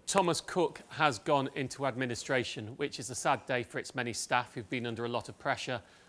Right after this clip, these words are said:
and of course for customers, and we are inundated with questions. So I want to answer some of the main ones for you now, but before I start, I need to explain something. Currently, the situation is a bit like a wobbly jelly.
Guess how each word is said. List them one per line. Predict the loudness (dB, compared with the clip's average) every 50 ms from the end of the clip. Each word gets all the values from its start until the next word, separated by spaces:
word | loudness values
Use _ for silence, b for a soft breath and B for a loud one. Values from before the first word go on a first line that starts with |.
| B -4
and | -2 -2
of | -2 -2
course | 0 0 0 0 0
for | -2 -6
customers, | -2 2 2 2 2 0 -2 -2 -2 -2 -2 -4 -6 -4 -2
and | 0 0 0 0 0
we | 2 2 2 2
are | 2 0 0 0 -2
inundated | -2 -2 -2 -2 -2 -2 -2 -2 -2 -4 -8 -8
with | -6 -8 -6 0
questions. | 4 4 4 4 2 -4 -8 -8 -8 -10 -12 -16 B B B B B B B B
So | 4 6 6
I | 8
want | 8 6 4 2 0
to | -2 0 0
answer | 0 0 0 0 -2
some | -2 0 0 0 0
of | 0
the | 0 0
main | 0 0 2 4 4 6 6 4 4 2
ones | 0 0 0 -2 -4
for | -2 0 0 0
you | 0 0 -2
now, | 0 2 2 2 2 2 -2 -6 -10 -6 _
but | -4 -4 -2
before | -4 -6 0 2 6 6 8
I | 8 6
start, | 4 2 4 4 4 4 2 0
I |
need | -2 -2 -4 -4
to | -4 -4
explain | -6 -4 -4 -6 -4 -2 -2 -2 -4 -4
something. | -6 -8 -8 -6 -6 -8 -8 -8 b b b b b b b b b b b b b _ _ 8
Currently, | 10 10 10 8 4 0 0 0
the | 0 -2
situation | 0 2 2 2 2 2 2 2 2 2 0 -2 -2 -4 -4 -4
is | -4 -2 -2
a | 0
bit | 0 0 0 2
like | 2 2 2 2 0
a | 0
wobbly | 0 2 2 2 0 -2 -4 -4
jelly. | -2 2 2 2 2 0 -2 -6